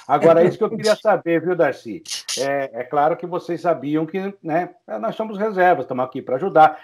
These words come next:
Speaker 1: Eram jogadores importantes, o elenco era forte. Eu me lembro bem que eu cobri o Palmeiras na época. Aí você, você acaba entrando e também o Oséias, que nunca foi um jogador desprezível. Muito pelo contrário, era um artilheiro, um jogador importante também.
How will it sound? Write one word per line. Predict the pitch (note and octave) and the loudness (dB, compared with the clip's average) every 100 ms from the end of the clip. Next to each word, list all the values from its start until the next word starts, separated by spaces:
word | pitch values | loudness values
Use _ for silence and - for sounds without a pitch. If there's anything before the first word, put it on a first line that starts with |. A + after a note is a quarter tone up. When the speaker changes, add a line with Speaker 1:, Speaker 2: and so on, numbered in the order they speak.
| - | -4
Speaker 1:
Eram | B2+ | -4
jogadores | C#3+ C3+ B2 B2 A#2+ | -2 -2 0 0 -4
importantes, | D3 D3+ C#3 D3+ D3+ | -2 -2 -2 -4 -2
o | D3 | -4
elenco | C3 D#3+ G3+ A#2+ | 0 0 0 -2
era | G#2 | -2
forte. | - - D#3 C#3+ - _ _ _ | -4 0 0 0 -6 _ _ _
Eu | G2+ A#2+ | -10 -8
me | C3+ | -4
lembro | C3 B2+ C#3+ | -4 -4 -4
bem | C3+ | -4
que | C#3+ | -6
eu | E3+ | -6
cobri | G3 B2 D3+ | -6 -4 -4
o | G#2 | -4
Palmeiras | F#2+ G2+ G2 G2 | -8 -8 -6 -6
na | F#2 | -8
época. | D#2+ _ _ _ - - - | -12 _ _ _ -20 -18 -2
Aí | G#2 C#3 | 2 2
você, | D3+ F3 - F#3 F#3+ C3+ | 2 -2 2 2 2 2
você | D#3 D#3+ F#3 | -2 0 0
acaba | F#3+ F#3+ F3+ F3+ | 2 6 4 4
entrando | F3+ F3 F3 F#3 G3+ | -2 0 0 2 -2
e | |
também | G#3 G#3+ F3 F#3 | -2 -2 -2 -4
o | G3 | -2
Oséias, | G#3+ G#3+ D3 C3+ G2 | -2 -2 -2 -2 -4
que | - | -6
nunca | G3 C3+ E3+ F#3 | -6 -4 -2 -2
foi | - E3+ | 0 -2
um | |
jogador | D#3 D3+ C3+ C#3 | 0 0 0 -4
desprezível. | C#3 D3 F3 B2 G#2+ G2+ D#2+ _ - | -8 -6 -4 -4 -4 -8 -10 _ -8
Muito | B2+ | -8
pelo | D3 D#3+ | 0 0
contrário, | F3+ G#3+ B2 A#2+ F2+ | 0 -2 2 0 0
era | F#2 | -6
um | G#2+ | -6
artilheiro, | B2+ - G#2+ B2 | -6 -6 -2 -2
um | G#2+ | -4
jogador | G2 G2 A#2 | -8 -6 -8
importante | B2+ D#3+ - G2+ G2+ | -4 -6 -2 -6 -6
também. | - C#3+ - | -6 -6 -6